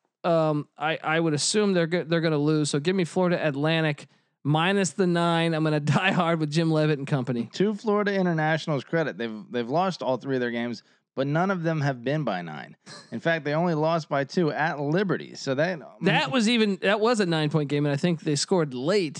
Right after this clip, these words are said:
Speaker 1: to make that a two-point game.
Speaker 2: Yeah, I just think Florida Atlantic's playing a lot better football than Florida International.
Speaker 1: Yeah, yeah, I'm
Speaker 2: I'm
Speaker 1: with
Speaker 2: not
Speaker 1: you.
Speaker 2: super confident, but I'm taking Florida Atlantic.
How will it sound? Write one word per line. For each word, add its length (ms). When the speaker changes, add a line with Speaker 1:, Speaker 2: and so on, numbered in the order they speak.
Speaker 1:
to 80
make 240
that 120
a 60
two-point 380
game. 380
Speaker 2:
Yeah, 200
I 60
just 220
think 200
Florida 280
Atlantic's 300
playing 180
a 60
lot 140
better 180
football 360
than 220
Florida 220
International. 520
Speaker 1:
Yeah, 320
yeah, 300
I'm 80
Speaker 2:
I'm 140
Speaker 1:
with 80
Speaker 2:
not 160
Speaker 1:
you. 40
Speaker 2:
super 260
confident, 440
but 100
I'm 120
taking 240
Florida 240
Atlantic. 320